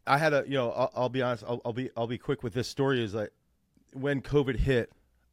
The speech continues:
I randomly found John Meadows' email, and I emailed him three times, and he finally got back to me. And he just said, he was like, "I, I wanna meet with you." This is before he passed away. "I wanna meet with you and talk to you."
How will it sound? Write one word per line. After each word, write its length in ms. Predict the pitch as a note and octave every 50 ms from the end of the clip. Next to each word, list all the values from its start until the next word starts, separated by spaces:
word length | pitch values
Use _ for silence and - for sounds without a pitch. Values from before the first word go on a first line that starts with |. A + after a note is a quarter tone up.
| _ -
I 280 | B2 C#3 D3+ D#3+ - - _ _ _ -
randomly 540 | G2+ G#2 C3 C#3 D3 D3+ D3 C#3+ C#3 C3+ G#2+
found 360 | - - B2+ B2+ B2 A#2 G2
John 280 | A2+ A#2+ A#2+ B2 A#2+
Meadows' 380 | A2+ A2+ A#2 A#2 A2+ G#2+ G2 - -
email, 480 | A2 A2 A2+ A2+ A2 G#2+ G2 F#2 F2+ -
and 100 | G#2 G#2
I 140 | G2+ G2 - -
emailed 420 | B2 A#2+ B2 A#2 A#2 A2 G#2 F2+
him 240 | G2 F#2+ F2+ F2+ F#2 _ _
three 220 | - - A#2+ B2 A#2
times, 340 | - - A2 A2 G#2+ G2+ -
and 80 | G#2+
he 60 | G2+
finally 340 | F2+ - - A2+ A2+ A#2 A2+
got 200 | G2+ G#2 G2 -
back 240 | - G2+ G2+ G2+ -
to 80 | - G#2
me. 220 | F#2+ F2 E2+ E2 _ - - - - - - - - - _ _ _ -
And 380 | B2 A#2+ A#2+ A2+ G#2+ G#2 G#2
he 160 | F#2+ A#2+ C3
just 220 | B2+ B2 C3+ - -
said, 240 | C#3+ C3 B2 A2+ -
he 100 | G#2+ B2
was 120 | B2 G#2
like, 140 | B2+ A#2 G2
"I, 120 | A#2 B2 - -
I 80 | A#2 B2
wanna 200 | C3 C3+ C3 B2
meet 220 | A#2+ A#2+ B2 C3
with 160 | A2 B2 -
you." 80 | A2 G#2+
This 160 | A#2 B2+ -
is 60 | -
before 300 | G2+ - G#2+ - - B2+
he 40 | A2
passed 280 | - A#2 A2+ G2+ - -
away. 120 | C3+ B2+
"I 60 | G2+
wanna 140 | G#2+ A2 G#2+
meet 140 | A2 A#2+ A#2+
with 140 | G#2 A2 -
you 60 | G#2+
and 80 | F#2 -
talk 220 | A#2 G#2 F#2+ -
to 80 | - E2+
you." 160 | D#2+ D2+